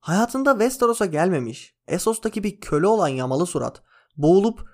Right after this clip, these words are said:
üç gün sonra dirildiğinde bazı şeyler anlatıyor. Ve anlattıkları demir doğumluların boğulmuş tanrı inancıyla birebir örtüşüyor. Bunun denk gelmiş olma ihtimali yok.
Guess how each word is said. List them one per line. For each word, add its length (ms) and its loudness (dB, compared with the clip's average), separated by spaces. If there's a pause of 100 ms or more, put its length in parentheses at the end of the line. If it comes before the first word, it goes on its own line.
(220)
üç 260 -4
gün 180 2
sonra 400 -2
dirildiğinde 640 -2
bazı 280 4
şeyler 220 0
anlatıyor. 560 -2 (520)
Ve 60 -2
anlattıkları 920 0 (140)
demir 280 2
doğumluların 600 2
boğulmuş 440 4
tanrı 280 0
inancıyla 560 0
birebir 360 4
örtüşüyor. 540 0 (460)
Bunun 340 -2
denk 260 -2
gelmiş 320 0
olma 260 4
ihtimali 400 0
yok. 360 -2